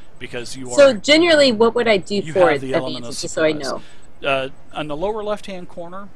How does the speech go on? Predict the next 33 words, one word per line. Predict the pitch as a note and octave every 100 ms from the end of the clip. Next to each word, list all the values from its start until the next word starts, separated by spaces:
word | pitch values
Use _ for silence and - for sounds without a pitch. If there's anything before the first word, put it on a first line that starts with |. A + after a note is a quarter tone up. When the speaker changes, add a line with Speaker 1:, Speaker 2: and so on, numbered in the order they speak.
| -
Speaker 1:
that | B2 B2+
little | D3 C#3
modifier | A#2 A#2+ C3 D3 C#3+ C#3+
box, | C#3 D#3 - - - - - - - -
there | C3 C3+
is | B2+
an | B2+ -
A | C3 C#3+
D | C#3
V | B2+ C3
button. | B2 G#2 - G2+ G2 - -
Anytime | C3 C#3+ D#3+ D3
that | D3 C3+
you | C3
have | C3+ B2+ A2
advantage, | G2+ A#2+ B2+ A2 G2 - - - - -
uh, | - A2+
just | A#2+ -
go | D3+
ahead | C#3 C#3 C3 -
and | A2+ -
click | - E3 -
that, | A2 G2+ - -
and | A#2+ A#2
the |
next | A#2+ C3+ -
time | D#3+ B2+
you | A#2+
roll, | A2 B2+ A2+ G2+ F#2 - - - -
it | C#3 D3 - -
will | C3 C3
roll | A#2+ B2+ B2 A#2
twice | - C3+ C#3+ D#3 -